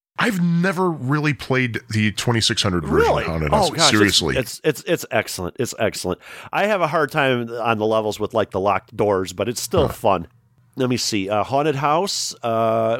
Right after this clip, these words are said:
Speaker 2: was
Speaker 1: Yeah.
Speaker 2: reimagined. They have Yar's Revenge, it reimagined. It's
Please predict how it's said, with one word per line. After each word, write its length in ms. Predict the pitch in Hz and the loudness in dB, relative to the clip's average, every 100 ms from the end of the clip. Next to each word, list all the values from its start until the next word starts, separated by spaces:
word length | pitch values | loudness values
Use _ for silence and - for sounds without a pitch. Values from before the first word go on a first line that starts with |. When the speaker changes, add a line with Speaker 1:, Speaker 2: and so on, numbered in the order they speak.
| - 120 | -4 -6
Speaker 2:
was 140 | 113 | -4
Speaker 1:
Yeah. 40 | 113 | 0
Speaker 2:
reimagined. 640 | 123 120 123 120 131 139 - - - - - | 2 4 4 2 0 -4 -10 -20 -20 -14 -2
They 120 | 156 | -2
have 400 | 143 156 156 143 - | 0 0 0 -2 -4
Yar's 400 | 151 240 247 190 | 0 0 0 0
Revenge, 640 | 170 147 175 175 131 131 | 0 2 0 0 -4 -6
it 140 | 143 113 | -4 -2
reimagined. 640 | 131 127 117 113 110 120 | 0 2 2 0 0 -2
It's 260 | 190 - | -2 -4